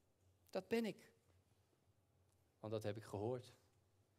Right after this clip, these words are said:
Ik ben een stommeling, ik ben moeilijk. Het zal mij wel nooit lukken. Daar moet ik niet aan beginnen." En,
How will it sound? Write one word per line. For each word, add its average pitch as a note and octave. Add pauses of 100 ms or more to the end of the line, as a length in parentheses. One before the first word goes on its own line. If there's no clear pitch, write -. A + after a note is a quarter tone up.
(1600)
Ik A2+
ben C#3+
een D#3
stommeling, D#3+
ik A#2+
ben C3
moeilijk. E3+ (800)
Het G#2+
zal A#2+
mij D#3
wel G3+
nooit F#3+
lukken. D#3 (2000)
Daar A#2
moet A#2
ik A#2+
niet B2+
aan A#2+
beginnen." A2+
En, A#2